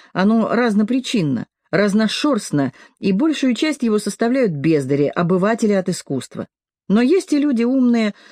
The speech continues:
исходящие из соображений высокого искусства. Они боятся потерять хорошего артиста. Правда,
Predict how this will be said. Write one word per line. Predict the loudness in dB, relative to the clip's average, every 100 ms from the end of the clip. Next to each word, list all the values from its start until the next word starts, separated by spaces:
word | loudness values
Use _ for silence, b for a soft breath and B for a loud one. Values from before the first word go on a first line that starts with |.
| B
исходящие | -4 0 0 0 0 0 0
из | -2 -2
соображений | -2 0 0 0 0 2 2
высокого | 0 -2 -2 -2 -2
искусства. | -2 -4 -8 -8 -10 -12 -14 _ b b
Они | 0 2
боятся | 2 2 0 -2 -2
потерять | 0 0 -2 -2
хорошего | -2 -2 -2 -2 -2
артиста. | -2 -4 -6 -6 -12 -14 _ b b b
Правда, | 0 2 2 0